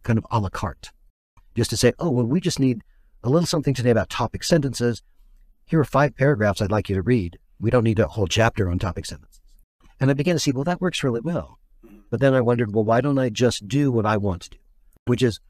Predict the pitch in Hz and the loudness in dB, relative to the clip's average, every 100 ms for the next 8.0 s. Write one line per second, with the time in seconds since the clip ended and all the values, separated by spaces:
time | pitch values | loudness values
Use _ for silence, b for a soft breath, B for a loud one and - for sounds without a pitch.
0 | _ _ _ _ 120 - 110 117 120 - | _ _ _ _ -4 -2 0 2 0 0
1 | 117 110 92 104 104 - 110 113 104 110 | 0 0 -4 -4 -4 0 2 2 0 0
2 | 95 101 95 - 104 - 113 98 - 98 | 0 0 0 -2 -2 -2 -2 -2 -2 -2
3 | 95 95 95 92 87 90 87 90 87 82 | 0 0 0 0 -2 -2 -4 -4 -6 -6
4 | - - - 92 - - - - _ _ | -8 -6 -4 -4 -6 -10 -14 -20 _ _
5 | _ _ _ _ _ _ _ _ _ - | _ _ _ _ _ _ _ _ _ -20
6 | _ _ _ _ _ _ _ - 120 107 | _ _ _ _ _ _ _ -2 0 2
7 | 95 131 143 135 127 120 101 110 95 | 2 2 2 2 2 2 2 2 2